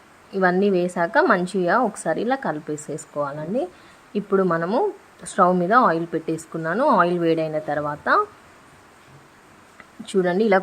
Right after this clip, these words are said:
కొద్దిగా పిండిని తీసుకొని ఇట్లా చేతితో ప్రెస్ చేస్తూ కూడా చేసేసుకోవచ్చు. లేదు, ఇలా చేయడం రాదు అంటే ఒక కవర్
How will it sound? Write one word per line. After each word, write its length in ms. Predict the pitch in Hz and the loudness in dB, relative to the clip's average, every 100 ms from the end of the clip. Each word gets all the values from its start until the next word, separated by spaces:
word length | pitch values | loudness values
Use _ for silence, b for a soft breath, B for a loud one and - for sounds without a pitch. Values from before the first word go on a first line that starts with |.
| 185 | 0
కొద్దిగా 320 | 160 185 185 190 | 2 2 2 2
పిండిని 320 | 170 185 180 170 | 2 0 0 -2
తీసుకొని 480 | 170 - 175 233 415 - B B B B - | -2 -6 -2 -2 -2 -10 B B B B -10
ఇట్లా 180 | 180 214 214 | 0 0 2
చేతితో 460 | 190 180 - 180 226 | 0 0 -2 -2 -2
ప్రెస్ 220 | 214 180 - | 0 -2 -2
చేస్తూ 340 | 185 180 - 190 185 | -2 -2 -2 -6 -2
కూడా 200 | 180 208 240 | 2 2 2
చేసేసుకోవచ్చు. 920 | 175 160 165 165 - 165 165 165 - 285 B B B 202 | -2 -2 -4 -6 -4 -2 -2 -4 -4 -6 B B B 2
లేదు, 220 | 202 208 220 | 4 4 4
ఇలా 120 | 196 196 196 | 4 2 2
చేయడం 340 | 180 180 196 175 | 2 2 2 4
రాదు 240 | 160 165 185 | 4 4 2
అంటే 180 | 165 190 302 | 0 2 0
ఒక 180 | 247 185 - | 2 0 2
కవర్ 240 | 165 160 | 2 2